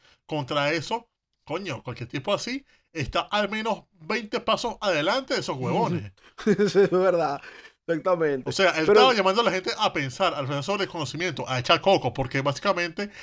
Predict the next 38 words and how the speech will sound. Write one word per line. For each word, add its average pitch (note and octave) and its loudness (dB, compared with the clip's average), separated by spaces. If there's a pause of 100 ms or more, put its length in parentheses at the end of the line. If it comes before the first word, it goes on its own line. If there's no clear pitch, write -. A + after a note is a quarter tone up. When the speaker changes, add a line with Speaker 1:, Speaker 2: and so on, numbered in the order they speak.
(220)
Speaker 1:
él G#3+ 0
decía G3+ 2
que - -4
no E3+ -2
todo G#3+ 6
era G3+ 0
fusil A#3 -2
o F3+ -4
cortar D#3 -2
caña. A2+ -2 (220)
Porque, B2+ -8
coño, G3 0
hay B2+ -2
gente D3+ -4
que D#3 0 (280)
primero C#3+ -2
hay D#3 -4
que G#3+ -6
enseñar F3 -2
a G3+ 2
la - 4
gente F#3 -6
cómo G#3+ -2
pensar G3+ 0
y B3 -4
después E3+ 0
de G#3 0
eso B3 -2
es D3+ -8
que, F3+ -6
que F3+ -4
hay D#3 -2
que, C#3+ -10
hay D#3+ -2
que F3+ 0
actuar E3 0
en C#3 -4
consecuencia. C#3+ -6